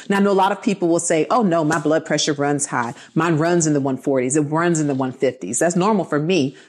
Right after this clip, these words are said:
No, it's not. It's not normal to have high blood pressure because the body is a beautiful thing and it will allow you to compensate to the point where you don't feel symptoms if you have chronic hypertension.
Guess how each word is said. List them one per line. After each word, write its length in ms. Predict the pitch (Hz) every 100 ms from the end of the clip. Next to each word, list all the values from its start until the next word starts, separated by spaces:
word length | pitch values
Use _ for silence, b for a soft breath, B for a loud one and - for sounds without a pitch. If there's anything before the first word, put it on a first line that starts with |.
| B
No, 140 | 147 143
it's 160 | 147
not. 320 | 135 120 117 - _ _ b b
It's 160 | 165 151
not 240 | 170 -
normal 300 | 160 151 147
to 100 | 147
have 240 | 147 143 139
high 180 | 147
blood 380 | 139 165 196 202
pressure 300 | - 135 -
because 480 | 147 - 160 147 - B B B -
the 80 |
body 320 | 165 233 247 175
is 100 | 156
a 40 |
beautiful 420 | 139 190 208 151
thing 320 | - 151 143
and 80 | 147
it 80 | 151
will 100 | 151
allow 240 | 147 156
you 160 | 165 165
to 120 | -
compensate 680 | 143 - 165 196 190 208 -
to 80 | 196
the 80 | 185
point 400 | 185 151 143 - B B B
where 120 | 160 156
you 100 | 160
don't 280 | 175 170
feel 160 | - 139
symptoms 840 | - 170 185 190 233 240 - - _ _ -
if 120 | 202
you 100 | 214
have 100 | 202
chronic 300 | 233 208 202
hypertension. 880 | 202 202 196 220 202 196 202 202